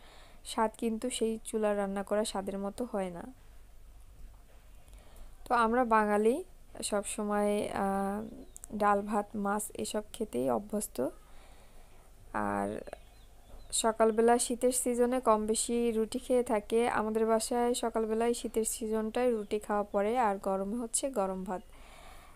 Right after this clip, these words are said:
আহ, তো কারণ, আর রুটি যারা একটু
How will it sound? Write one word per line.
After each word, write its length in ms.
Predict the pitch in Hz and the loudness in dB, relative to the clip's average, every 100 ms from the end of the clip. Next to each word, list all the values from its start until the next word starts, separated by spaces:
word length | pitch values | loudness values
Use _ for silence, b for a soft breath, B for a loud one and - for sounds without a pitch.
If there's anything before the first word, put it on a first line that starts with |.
| B - | B -6
আহ, 380 | 214 208 202 208 | -2 0 0 -2
তো 120 | - 214 208 208 208 - - - - - - - - - - 226 | 0 2 4 2 -2 -6 -14 -20 -20 -20 -20 -20 -20 -20 -14 -6
কারণ, 480 | - 208 208 202 196 - - - - - - - - - - - - - - - | 2 2 2 -2 -6 -10 -16 -20 -20 -20 -20 -20 -20 -20 -20 -20 -20 -18 -16 -8
আর 400 | 233 214 214 208 | -4 -2 -2 -2
রুটি 440 | 208 220 226 254 254 | -2 0 0 -2 2
যারা 340 | 240 226 226 | 4 6 6
একটু 640 | 226 - - 240 233 233 | 4 0 -4 0 2 0